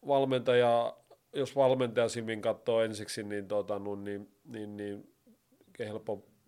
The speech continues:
valmennettava ja hyvä valmennettava ja myöskin semmonen, tota, tai no, ehkä helppo vähän turha, tur-,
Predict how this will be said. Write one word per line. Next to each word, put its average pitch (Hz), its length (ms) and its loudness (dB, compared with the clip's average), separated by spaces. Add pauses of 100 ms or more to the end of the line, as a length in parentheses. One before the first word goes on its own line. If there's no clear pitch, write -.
(280)
valmennettava 104 800 -2
ja 101 120 -2
hyvä 107 320 0
valmennettava 101 720 -4
ja 98 160 -4
myöskin 104 320 -10
semmonen, 104 580 -8 (840)
tota, 98 420 -4 (1120)
tai 139 160 4
no, 156 360 0
ehkä 175 280 4
helppo 175 440 6
vähän 131 240 4
turha, 120 580 0 (300)
tur-, 127 460 -4